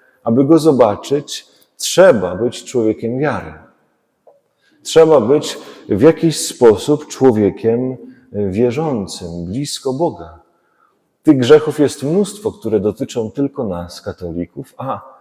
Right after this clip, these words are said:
ludzi niewierzących nie dotyczą, ponieważ nie mają wiary. Popełniając jakieś występki, nie wiedzą, że popełniają grzechy. A więc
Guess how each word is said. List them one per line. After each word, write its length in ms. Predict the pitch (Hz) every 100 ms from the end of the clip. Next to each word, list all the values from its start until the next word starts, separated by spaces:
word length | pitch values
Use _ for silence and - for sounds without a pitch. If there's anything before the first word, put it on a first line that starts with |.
| _
ludzi 320 | 123 143 127 120
niewierzących 840 | 156 147 107 101 98 123 - _
nie 100 | 190
dotyczą, 420 | 151 107 87 - 82 80 _ _ _ _ _ _ _ _ _
ponieważ 580 | 131 135 104 98 - -
nie 140 | 131
mają 380 | 139 147 123 98
wiary. 340 | 95 85 87 - - _
Popełniając 680 | - 120 127 131 131 110 101
jakieś 320 | 113 104 95
występki, 640 | 95 101 - 95 90 - 123
nie 140 | 139
wiedzą, 420 | 156 156 95 85 85 - - _ 98
że 220 | 104 107 123
popełniają 720 | 117 110 98 92 90 92 92 - _ -
grzechy. 640 | 98 101 113 98 - 78 80 _ _ _
A 140 | - 165
więc 600 | 156 160 156 - -